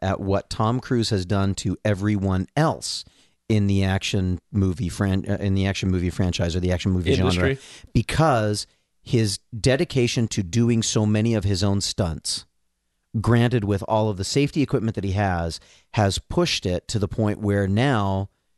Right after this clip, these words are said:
Speaker 1: if you're doing an action movie, you've gotta do your own stunts.
Speaker 2: Oh, I wish that were true.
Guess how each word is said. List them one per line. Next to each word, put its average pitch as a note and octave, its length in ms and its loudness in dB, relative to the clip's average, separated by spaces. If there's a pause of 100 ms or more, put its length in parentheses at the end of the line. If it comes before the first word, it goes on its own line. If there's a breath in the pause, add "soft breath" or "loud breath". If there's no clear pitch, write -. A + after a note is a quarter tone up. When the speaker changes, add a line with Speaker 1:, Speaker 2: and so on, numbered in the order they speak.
(240)
Speaker 1:
if - 160 -2
you're C3+ 120 4
doing B2+ 320 2
an G#2+ 60 2
action A2+ 360 0
movie, F#2 240 0
you've G#2 400 0
gotta A#2+ 420 2
do G2+ 120 -6
your F2 280 -2
own D#2 180 -2
stunts. D2 480 -6
Speaker 2:
Oh, D#3+ 160 4
I B2+ 200 2
wish C#3 240 0
that B2+ 160 0
were A#2+ 100 -4
true. D#3 600 -2